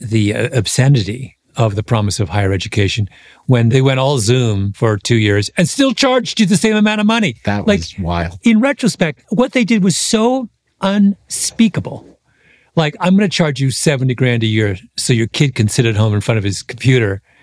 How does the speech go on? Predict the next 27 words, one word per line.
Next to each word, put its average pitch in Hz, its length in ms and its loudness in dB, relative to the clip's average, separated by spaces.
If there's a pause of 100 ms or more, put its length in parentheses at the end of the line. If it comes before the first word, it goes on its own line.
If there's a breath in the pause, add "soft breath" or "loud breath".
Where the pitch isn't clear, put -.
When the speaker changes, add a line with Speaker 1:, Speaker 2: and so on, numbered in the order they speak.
(140 soft breath)
Speaker 1:
and 113 360 0
passively 160 640 0
participate 113 800 -2
in 110 200 2
some 113 360 0
distant 131 540 0
thing 131 180 2
that 120 100 2
has 110 140 0
nothing 117 360 2
to 117 80 2
do 110 180 0
with 110 160 0
the 104 200 0
learning 123 260 2
experience 107 440 -2
that 95 80 0
he 101 60 2
signed 104 320 -2
up 113 120 -2
for." 95 220 -4 (500 loud breath)
And 196 120 4
also, 208 240 2
it's 151 160 0
forcibly 143 580 2
reminded 90 600 0
us 107 340 -2